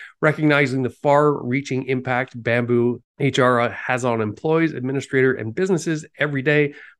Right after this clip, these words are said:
Brad believes that to be a category-defining, industry-leading H R platform, it must absorb complexity and produce simplicity for every one of its three million active daily users. Alongside his role as C E O, Brad hosts The Era,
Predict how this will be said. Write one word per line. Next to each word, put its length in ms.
Brad 240
believes 380
that 240
to 80
be 140
a 60
category-defining, 1200
industry-leading 720
H 160
R 280
platform, 460
it 160
must 380
absorb 520
complexity 640
and 160
produce 320
simplicity 560
for 300
every 320
one 240
of 80
its 140
three 320
million 520
active 400
daily 320
users. 540
Alongside 640
his 140
role 200
as 140
C 240
E 40
O, 140
Brad 300
hosts 300
The 260
Era, 400